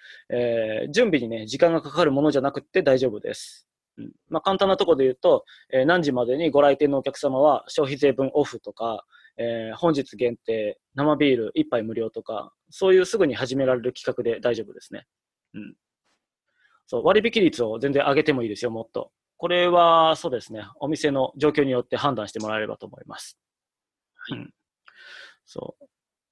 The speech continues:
Speaker 1: で、あと、まあ、料理とかね、お酒の紹介をするときっていうのは、しずる感と、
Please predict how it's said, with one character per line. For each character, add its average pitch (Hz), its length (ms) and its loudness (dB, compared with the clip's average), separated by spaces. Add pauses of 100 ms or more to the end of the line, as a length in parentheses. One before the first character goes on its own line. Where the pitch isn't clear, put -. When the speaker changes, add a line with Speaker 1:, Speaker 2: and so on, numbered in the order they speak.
(300)
Speaker 1:
で、 175 80 2
あ 208 80 2
と、 208 120 2
ま 165 120 4
あ、 143 40 4
料 247 180 6
理 196 100 4
と 143 80 2
か 123 100 0
ね、 120 240 -8
お - 100 -8
酒 175 220 -2
の 170 80 2
紹 170 200 2
介 165 120 4
を 160 60 4
す - 120 -4
る 165 140 -2
と 160 100 -2
き 131 120 -10
っ - 40 -8
て - 120 -10
い 131 40 -4
う - 20 -4
の 156 100 0
は、 160 100 2
し 151 140 -4
ず 160 120 0
る 175 120 2
感 110 240 -2
と、 113 340 -4